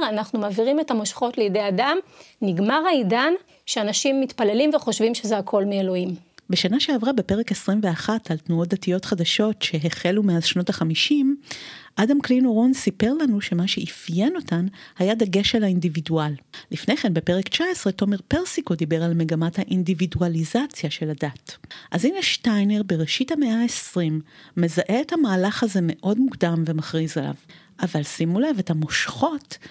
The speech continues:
Speaker 2: הוא לא מעביר לאדם החילוני, השכלי, ההומניסטי, האדם הזה של הנאורות. לשטיינר יש רעיון אחר על מהו אדם.
Speaker 1: הוא הרי היה בן זמנו של פרויד, רק פרויד התחיל לגלות את התת מודע,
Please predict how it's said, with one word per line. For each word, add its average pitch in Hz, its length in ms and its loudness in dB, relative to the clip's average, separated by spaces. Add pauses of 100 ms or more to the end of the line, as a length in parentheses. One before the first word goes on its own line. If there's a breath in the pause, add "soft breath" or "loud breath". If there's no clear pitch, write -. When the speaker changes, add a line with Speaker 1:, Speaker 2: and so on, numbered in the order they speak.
(160 loud breath)
Speaker 2:
הוא 240 140 2
לא 285 140 2
מעביר 302 460 0
לאדם 190 500 4
החילוני, 180 880 4
השכלי, 175 600 0
ההומניסטי, 170 720 2
האדם 160 360 2
הזה 165 180 2
של 160 180 -2
הנאורות. 156 720 0 (420 soft breath)
לשטיינר 359 520 -2
יש - 180 -4
רעיון 202 300 0 (120)
אחר 233 420 -2 (140)
על 170 220 -2 (300 soft breath)
מהו 170 400 0
אדם. 151 340 0 (180)
Speaker 1:
הוא 208 140 -2
הרי 190 160 0
היה 196 220 2
בן 226 220 2
זמנו 233 340 0
של 240 180 -2
פרויד, 226 440 0
רק 262 160 0
פרויד 247 340 2
התחיל 339 320 2
לגלות 190 380 2
את 185 120 -2
התת 196 340 -2
מודע, 180 260 0